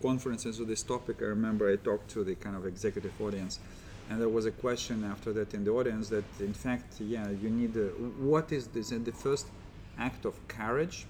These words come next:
that the C E O has to, uh, uh, to make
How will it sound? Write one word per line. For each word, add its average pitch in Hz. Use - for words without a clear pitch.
that 101
the 110
C 139
E 117
O 107
has 127
to, 117
uh, 92
uh, 95
to 107
make 123